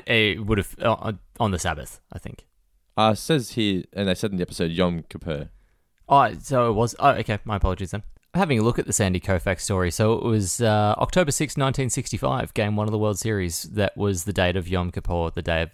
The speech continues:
Speaker 1: date of atonement on the, uh, Jewish calendar. Um, so yeah, and Sandy Koufax was, I don't know if you know much about,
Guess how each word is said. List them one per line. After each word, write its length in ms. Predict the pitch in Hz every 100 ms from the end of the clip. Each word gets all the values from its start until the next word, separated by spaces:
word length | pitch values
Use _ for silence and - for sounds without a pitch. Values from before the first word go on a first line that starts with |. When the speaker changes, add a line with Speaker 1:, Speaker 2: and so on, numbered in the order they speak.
| _
Speaker 1:
date 200 | 101 90
of 80 | 92
atonement 480 | 92 90 85 80 - -
on 220 | 82 80
the, 260 | 82 82
uh, 160 | 80 78
Jewish 300 | - 85 80
calendar. 400 | - 80 80 82 - - - - - -
Um, 480 | 90 87 85 82 - _ _ _ -
so 100 | -
yeah, 220 | 113 127 -
and 160 | 123
Sandy 200 | 151 175
Koufax 420 | 156 175 123 98 98
was, 320 | 90 - - _ -
I 60 | 110
don't 80 | 107
know 100 | 90
if 120 | 92
you 60 |
know 120 | 87 80
much 200 | 80 -
about, 220 | 82